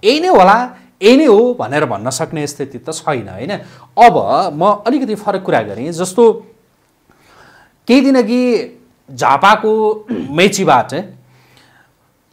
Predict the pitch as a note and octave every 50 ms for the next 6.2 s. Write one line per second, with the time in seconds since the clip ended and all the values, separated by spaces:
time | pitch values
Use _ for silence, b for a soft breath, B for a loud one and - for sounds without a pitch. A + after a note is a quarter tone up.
0 | _ _ _ _ - - - G#2 A#2 C#3 G3+ A#3 - C#4 C4+ C4 B3 A3+ G#3+ A3
1 | G#3+ G#3 A3 A3 A3 B3 B3 - G#3 F#3+ F#3 F3+ F#3 F#3+ F3 F#3 - F#3 D#3+ E3+
2 | E3+ - - G3 F3+ D3 C3+ D#3 D#3+ D#3 E3 D#3+ D#3+ D#3+ D#3+ - - D#3+ D3+ D3+
3 | C#3+ - D#3 D3+ C#3+ C#3 C#3+ B2 C3+ C#3 C#3 C3+ C3+ C3 B2+ C3 C#3+ D#3+ F#3 G3
4 | F#3+ E3 C3 b b b b b b b - C#3 D3 D3 D#3+ E3+ D3+ F3 F#3 F#3+
5 | F#3 D#3 B2+ C3+ D3 D3+ E3+ D#3+ D#3+ D#3 C#3+ C#3+ C#3+ - C#3+ C3+ B2+ A#2+ B2 C#3+
6 | E3 F3 F3 F3